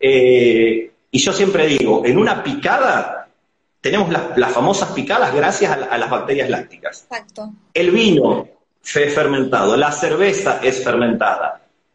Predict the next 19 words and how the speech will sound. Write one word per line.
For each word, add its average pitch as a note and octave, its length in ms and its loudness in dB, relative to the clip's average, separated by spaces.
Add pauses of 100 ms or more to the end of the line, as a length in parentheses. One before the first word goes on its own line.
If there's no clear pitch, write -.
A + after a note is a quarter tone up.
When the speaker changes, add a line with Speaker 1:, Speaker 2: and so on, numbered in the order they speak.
(140)
Speaker 1:
las C#3+ 160 0
aceitunas D#3 880 0
son C#3+ 220 0
fermentadas, G#2 680 0
el C3 220 0
quesito G3 480 0
camembert E3+ 580 -2
es B2 100 -6
fermentado, A2+ 720 -2 (640)
el, C#3 120 4
los D#3 280 2
embutidos F3 680 0
también D#3 420 0
son D3+ 240 -4
fermentados. B2 720 -2 (240)
Y, D#3 240 -18
y D3 80 -8
todos A#3+ 360 2
estos, - 560 -2